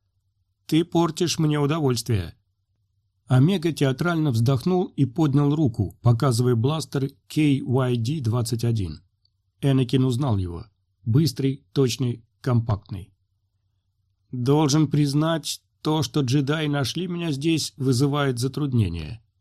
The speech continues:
Но в некотором смысле это такой очаровательный конец.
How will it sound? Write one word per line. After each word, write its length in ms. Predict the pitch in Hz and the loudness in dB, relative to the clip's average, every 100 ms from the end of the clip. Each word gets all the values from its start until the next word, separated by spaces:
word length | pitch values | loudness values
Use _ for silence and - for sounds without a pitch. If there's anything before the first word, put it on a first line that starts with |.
| _ _ _ _ _ | _ _ _ _ _
Но 220 | 143 156 151 | 2 4 4
в 80 | |
некотором 440 | 165 165 156 160 156 | 2 0 0 0 0
смысле 560 | - 175 165 156 151 - | 0 -2 -2 -2 -2 -2
это 240 | 135 135 | -4 -2
такой 460 | 143 131 - 190 151 | -2 -4 -2 -2 0
очаровательный 720 | - 131 135 165 147 139 131 | -2 -2 -2 -6 -4 -2 -2
конец. 540 | 123 110 80 73 - | -2 -2 -4 -10 -18